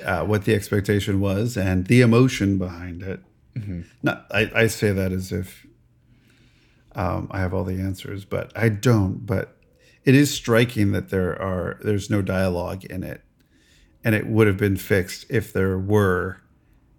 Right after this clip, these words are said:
Speaker 1: any words between these two characters.
Speaker 2: Not that the short would have been fixed, that the tension between the two characters would have been fixed?
Speaker 1: Correct.
Speaker 2: Okay.
Speaker 1: The short, short was fine.
Speaker 2: <laughs>
Speaker 1: The relationship between the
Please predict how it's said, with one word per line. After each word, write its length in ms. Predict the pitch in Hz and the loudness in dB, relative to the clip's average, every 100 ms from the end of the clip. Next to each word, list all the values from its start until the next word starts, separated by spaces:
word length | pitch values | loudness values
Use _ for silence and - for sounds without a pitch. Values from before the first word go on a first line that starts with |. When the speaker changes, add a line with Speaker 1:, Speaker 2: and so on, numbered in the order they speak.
| _ - | _ 0
Speaker 1:
any 260 | 107 101 | 2 2
words 460 | 101 104 90 87 - | 2 0 -2 -4 -8
between 460 | 104 98 98 95 | -10 -6 -4 -2
these 240 | 92 90 - | -4 -6 -8
two 180 | - 101 | -8 -8
characters. 840 | - 87 - - - - - - - | -6 -8 -8 -12 -12 -14 -16 -8 0
Speaker 2:
Not 240 | 156 147 | 2 2
that 100 | - | -2
the 80 | 113 | -4
short 240 | - 131 | 2 2
would 140 | 113 101 | 2 0
have 80 | 98 | -2
been 100 | 107 | -6
fixed, 280 | 95 - | -8 -6
that 120 | 104 104 | -6 -6
the 80 | |
tension 340 | 104 117 104 101 | -2 -2 -2 -4
between 280 | 104 104 92 | -4 -6 -6
the 60 | |
two 160 | - 98 | -8 -10
characters 580 | - 101 95 110 104 110 | -4 -4 -4 0 0 0
would 80 | |
have 80 | 107 | -2
been 120 | 113 110 | -4 -2
fixed? 400 | 123 - - - - - _ | -4 -6 -14 -20 -20 -20 _
Speaker 1:
Correct. 520 | - 127 101 - - - | 4 6 6 2 -4 -2
Speaker 2:
Okay. 200 | 117 - | 0 0
Speaker 1:
The 60 | |
short, 480 | 107 - 165 - - | 0 4 2 2 -6
short 280 | - 147 135 | 0 2 4
was 140 | 113 | 0
fine. 440 | - 104 82 69 - - | 0 0 0 -4 -10 -16
Speaker 2:
<laughs> 140 | - - | -2 4
Speaker 1:
The 300 | 214 214 107 | 6 8 8
relationship 680 | 110 117 143 139 113 123 113 | 8 8 6 4 0 0 -2
between 280 | 101 110 | -4 -2
the 120 | 101 | -2